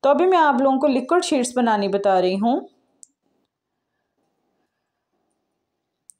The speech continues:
ये कंसिस्टेंसी हमने इसकी रखनी है। अब एक पैन को, नॉनस्टिक पैन आपने लेना है, ग्रीस करके इसको प्रीहीट कर लेना है।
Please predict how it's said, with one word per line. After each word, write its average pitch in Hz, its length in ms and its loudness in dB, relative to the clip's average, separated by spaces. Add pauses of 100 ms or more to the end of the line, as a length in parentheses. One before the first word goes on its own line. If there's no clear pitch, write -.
(240)
ये 262 160 -2
कंसिस्टेंसी 269 680 -2
हमने 214 300 -2
इसकी 208 240 -6
रखनी 214 400 -2
है। 269 340 -2 (2000)
अब 269 160 0
एक 339 140 -2
पैन 247 320 0
को, 240 260 2
नॉनस्टिक 254 560 -2
पैन 233 220 0
आपने 214 280 -2
लेना 196 240 0
है, 226 200 0
ग्रीस 226 380 -2
करके 220 440 0
इसको 233 240 -2
प्रीहीट 311 460 -2
कर 226 200 0
लेना 185 300 -2
है। 196 420 -4